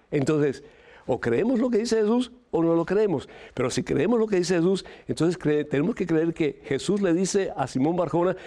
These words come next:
"Sobre esta piedra", y hablando a Simón, no hablando de él, porque él es la piedra angular, pero Jesús le cambia el nombre a Simón y le pone el nombre Pedro, que significa piedra firme. Y dice, "Sobre esta piedra", refiriéndose a, a Simón Barjona,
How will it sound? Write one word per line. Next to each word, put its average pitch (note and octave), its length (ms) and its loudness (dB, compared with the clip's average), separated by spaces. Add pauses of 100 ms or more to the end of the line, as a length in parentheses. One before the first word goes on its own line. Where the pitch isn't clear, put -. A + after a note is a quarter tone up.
(120)
"Sobre D3 300 0
esta A3 220 0
piedra", G3+ 540 2 (160)
y B2 80 -2
hablando F3+ 540 0 (120)
a B2 100 -4
Simón, D#3 540 0
no C#3+ 120 2
hablando G#3 340 2
de C3+ 160 4
él, D#3+ 160 0
porque C3 240 -2
él C#3+ 60 2
es D#3 100 -4
la D#3 80 -2
piedra D#3 220 2
angular, C#3 380 2 (380)
pero B2 180 0
Jesús - 540 0
le E3 100 2
cambia F3 280 2
el D3+ 80 2
nombre D#3+ 260 2
a D3+ 40 -4
Simón E3+ 360 2
y - 80 0
le D#3 140 2
pone C#3 260 0
el C#3+ 100 2
nombre C#3+ 300 2
Pedro, A3+ 440 0
que D#3 100 -2
significa C#3 420 0
piedra C3+ 320 0
firme. D3 340 0 (280)
Y C#3+ 100 2
dice, D3+ 220 0
"Sobre C3+ 300 0
esta A#3 260 -2
piedra", B3 640 2 (300)
refiriéndose D3+ 560 -2
a, A#3+ 240 -2 (280)
a D3+ 60 -4
Simón E3+ 380 0
Barjona, E3 420 0